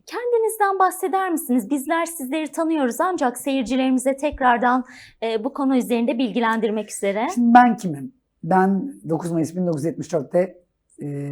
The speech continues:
Speaker 2: doğmuş ve kendi farkına on altı yaşına varmış şifacıyım. Şifacılık dediğimiz olay da ruhsal ve bedensel olarak,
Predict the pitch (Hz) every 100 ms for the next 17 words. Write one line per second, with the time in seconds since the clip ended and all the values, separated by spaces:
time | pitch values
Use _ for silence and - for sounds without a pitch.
0 | 143 131 147 143 170 208 - - _ -
1 | - - - 156 165 165 160 143 170 165
2 | 196 - 165 - 180 185 160 170 147 156
3 | 151 131 135 139 143 185 - 147 - -
4 | 180 143 131 117 123 _ _ _ - -
5 | - 190 190 208 208 185 175 160 170 180
6 | 165 156 175 165 151 143 151 - - -
7 | - - _